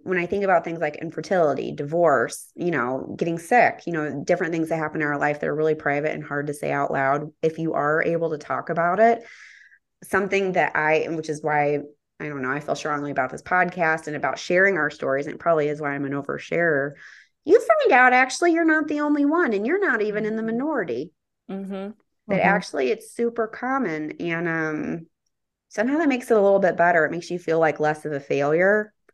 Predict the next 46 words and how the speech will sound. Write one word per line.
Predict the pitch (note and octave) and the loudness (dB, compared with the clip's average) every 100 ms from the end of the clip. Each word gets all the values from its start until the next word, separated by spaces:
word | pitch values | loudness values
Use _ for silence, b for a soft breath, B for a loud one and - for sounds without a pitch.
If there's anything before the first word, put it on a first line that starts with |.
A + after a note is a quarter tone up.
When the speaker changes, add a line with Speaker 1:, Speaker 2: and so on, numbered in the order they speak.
| B B B B | B B B B
Speaker 1:
I | G#3 | 0
mean, | G3+ | 2
I | G#3+ | 4
know | B3 F3+ | 4 4
at | D#3+ | 6
work, | E3+ F3 | 4 4
I | E3+ | 2
didn't | A#3+ F3+ | 2 -2
talk | - C#3+ | -6 -4
about | D#3 D3 D3+ | -2 0 0
it | D3 D3 | 0 0
at | F#3+ | 2
all. | F3 D3+ - | 0 -2 -6
Lindsay | F3 F3 | -6 -2
and | E3 | -4
I | |
talked | E3 D#3 | -2 -4
about | - D#3 D3 | -2 -4 -4
this | D#3 | -4
a | D3 | 0
little | D#3 A3+ | 2 4
Speaker 2:
Mm-hmm. | A3 D#3+ D3+ D3+ | 4 2 2 0
Speaker 1:
bit | |
when | F3 | -4
we | E3+ | -4
worked | E3 F3+ B3+ | 0 0 0
together. | G3 D#3 D#3 D#3 | 0 2 2 2
I | D#3+ | 4
was | - - | 2 0
having | D#3+ C#3+ C#3+ | -6 -6 -2
daily | C#3 D3+ D3+ D3+ | 2 2 4 0
things | D3+ D3 D3 D3 | -2 -4 -6 -6
going | C#3 C#3 | -4 -4
on, | C3+ C#3 C#3 C#3 | -2 -2 -2 -2
and | C#3 C#3 C3+ C3+ C3+ - | -4 -4 -4 -4 -6 -4
I | D3+ | 2
wore | D3+ C#3 | 2 2
long | C#3 C#3+ | 0 -2
sleeves | D3 - C#3 D3 D#3 | -4 0 2 2 0
so | D3+ | -2
nobody | C#3+ C#3 C#3 | -2 0 -2
could | C#3+ C#3+ | -2 -4
see | C#3 | -4
my | D3 D3 | -4 -2
arms, | C3+ C3+ D3+ D#3 | 0 0 0 -6
'cause | - | -14